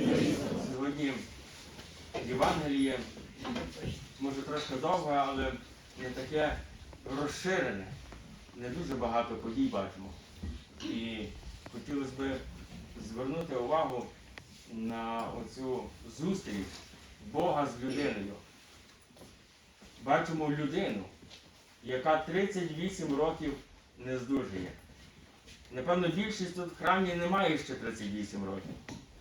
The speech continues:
Тому навіть не можна сказати, що таке життя з тридцятьвосьмома роками. А що означає пролежати, прохворіти тридцять вісім років?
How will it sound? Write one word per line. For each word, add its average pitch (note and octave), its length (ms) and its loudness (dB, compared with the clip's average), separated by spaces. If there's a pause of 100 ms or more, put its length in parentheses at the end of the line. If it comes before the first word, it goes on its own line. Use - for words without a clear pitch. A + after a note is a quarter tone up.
(380)
Тому C#3 180 6
навіть F3+ 320 6
не F3+ 80 4
можна F3+ 280 4
сказати, E3 520 4
що F3 80 -4
таке F3 280 -2
життя D#3 580 8
з - 20 -16
тридцятьвосьмома A2+ 1300 -4
роками. G2+ 380 -4 (1040)
А B2+ 140 -2
що G3 180 4
означає F#3 600 8
пролежати, D3 1400 4
прохворіти C#3 680 0
тридцять A#2+ 340 -4
вісім A2 380 -2
років? F#2+ 300 -6